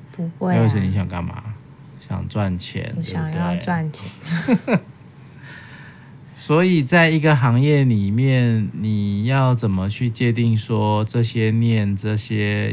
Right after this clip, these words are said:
Speaker 2: 呀，阳明交大的中医系的学生毕业以后就会很乖的去当研究员吗？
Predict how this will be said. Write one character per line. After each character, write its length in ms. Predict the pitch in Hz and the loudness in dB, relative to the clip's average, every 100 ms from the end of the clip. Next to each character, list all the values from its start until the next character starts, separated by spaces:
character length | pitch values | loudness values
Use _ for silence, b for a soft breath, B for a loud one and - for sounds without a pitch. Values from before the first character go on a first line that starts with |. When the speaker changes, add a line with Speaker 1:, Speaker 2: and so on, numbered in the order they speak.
| 98 | -4
Speaker 2:
呀， 340 | 101 98 98 | -4 -4 -4
阳 160 | 98 101 | -4 -4
明 140 | 104 | -2
交 180 | 101 107 | -2 -2
大 240 | 107 107 98 | -2 -2 -2
的 360 | 98 95 95 | -4 -4 -6
中 280 | 95 104 104 | -6 -2 -2
医 140 | 104 | -2
系 240 | 104 - 104 | -4 -4 -6
的 460 | 95 95 95 95 | -4 -4 -4 -6
学 200 | 95 101 | -6 -6
生 460 | 95 110 107 107 110 B B B B - | -4 -2 0 0 -2 B B B B -2
毕 140 | 123 | 2
业 180 | 117 101 | 4 2
以 100 | 85 | 0
后 460 | 90 113 107 101 95 | 0 2 2 2 0
就 220 | 113 110 | 0 0
会 200 | 110 101 | 2 0
很 180 | 92 90 | -2 -4
乖 260 | - 104 104 | -4 -4 -2
的 120 | 101 | -2
去 200 | 90 107 | -4 -6
当 440 | 104 104 98 98 104 | -4 -2 -2 -2 -2
研 240 | 98 92 | -2 -4
究 460 | 107 104 98 92 95 | -2 -2 0 -2 -4
员 220 | 95 87 | -6 -6
吗？ 480 | 90 95 95 107 | -6 -4 -4 -4